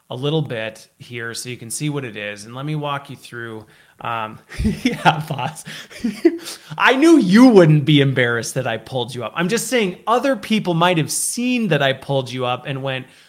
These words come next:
"I, that's, uh, that can't be me. That can't be me. I, I can't do that." So anyway,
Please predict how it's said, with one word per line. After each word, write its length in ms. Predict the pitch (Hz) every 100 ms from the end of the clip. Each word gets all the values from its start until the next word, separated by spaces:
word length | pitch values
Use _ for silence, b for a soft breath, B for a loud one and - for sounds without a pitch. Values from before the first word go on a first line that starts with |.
| B B _ _
"I, 160 | 147 165
that's, 560 | 156 156 160 160 - - B B _ _
uh, 100 | - -
that 380 | 151 151 151 -
can't 380 | - 147 143 139
be 140 | 135
me. 380 | 123 120 110 113 B B -
That 140 | 139
can't 280 | - 147 131
be 80 | 123
me. 160 | 117
I, 120 | 104 113
I 120 | 123
can't 360 | 117 - 131 113
do 140 | 117
that." 340 | 104 104 - -
So 360 | - 160 131
anyway, 440 | - 214 185 143